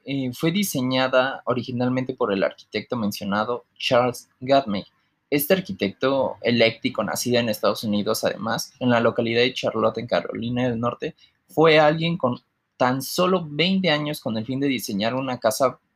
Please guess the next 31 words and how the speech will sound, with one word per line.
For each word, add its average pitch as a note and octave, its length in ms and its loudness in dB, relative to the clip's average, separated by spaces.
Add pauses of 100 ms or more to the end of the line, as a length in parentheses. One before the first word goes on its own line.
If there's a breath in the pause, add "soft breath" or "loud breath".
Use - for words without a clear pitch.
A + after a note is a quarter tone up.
mm, A#2+ 320 -2
de G#2+ 100 -2
sus - 240 -8
padres C3 460 2
usando C#3 440 2
combinaciones B2+ 640 -6
de F#2+ 220 -6
cubos, D3+ 500 0
triángulos B2+ 560 -2
y F#2+ 80 -4
cilindros, B2+ 760 -6 (460 soft breath)
y C#3+ 160 6
esto E3 640 2
conllevó C3+ 440 4
a E3 180 4 (100)
que B2+ 300 0
pasara D3+ 320 2
a D#3 60 2
convertirse C3 560 -2
en C3+ 60 -2
una C3+ 160 0
de C3+ 80 2
las A#2+ 380 0
edificaciones C3 840 0
arquitectónicas B2+ 960 -4
más C#3+ 260 2
influyentes B2+ 560 -2
de G#2+ 80 0
la A2 100 2
arquitectura G2+ 640 -4
posterior. G#2+ 460 -6